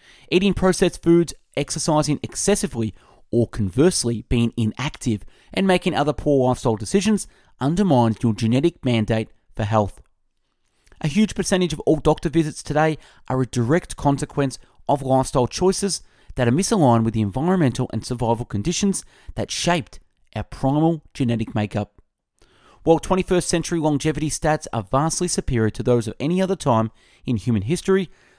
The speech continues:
these increases are largely attributed to science, not healthier lifestyle behaviors. Furthermore, modern longevity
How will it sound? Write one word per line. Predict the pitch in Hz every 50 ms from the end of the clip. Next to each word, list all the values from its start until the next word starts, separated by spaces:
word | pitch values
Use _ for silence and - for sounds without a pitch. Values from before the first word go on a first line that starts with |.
| _ _ -
these | 139 151 170 160
increases | 190 185 165 - - 147 143 - 143 - -
are | - 120
largely | 117 123 143 170 - - 180 170
attributed | 156 - - - 139 139 135 135 -
to | - 110
science, | - - - 117 117 123 117 110 - - - - _ _ _ - - -
not | 131 139 131 131
healthier | 127 151 151 - - 170 143
lifestyle | 131 123 117 110 - 120 110
behaviors. | - 104 101 107 104 104 101 104 101 95 - - - _ _ _ _ _ _ _ _ _ -
Furthermore, | - 120 113 104 107 107 123 147 143 120 - _ _ _ _ _ _ - _ _ _ _ _
modern | - 113 113 135 160 190
longevity | 190 175 180 180 - 139 123 110 110